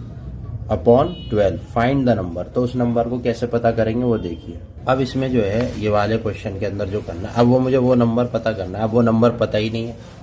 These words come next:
तो पहले मैं इसे क्या मान लूँगा, X। पहले हम इसे क्या मान लेंगे, X, X मान लेंगे। अब यहाँ पे आप लिख देंगे x into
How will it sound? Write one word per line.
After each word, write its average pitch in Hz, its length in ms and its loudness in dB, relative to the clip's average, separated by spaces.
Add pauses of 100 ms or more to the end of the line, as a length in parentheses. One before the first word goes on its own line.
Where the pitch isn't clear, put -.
तो - 80 -8
पहले 120 300 0
मैं 127 120 0
इसे 127 140 -2
क्या 120 200 0
मान 113 240 0
लूँगा, 123 300 -2
X। - 420 -8 (880)
पहले 107 200 0
हम 117 140 0
इसे 113 180 -2
क्या 110 160 0
मान 110 180 -2
लेंगे, 120 300 -6 (520)
X, - 300 -8 (100)
X 113 220 2
मान 110 200 2
लेंगे। 120 220 0
अब 104 200 -2
यहाँ 95 160 -2
पे 98 120 -4
आप 95 160 -2
लिख 90 140 -6
देंगे 117 500 -2
x - 0 - (1120)
into 110 260 2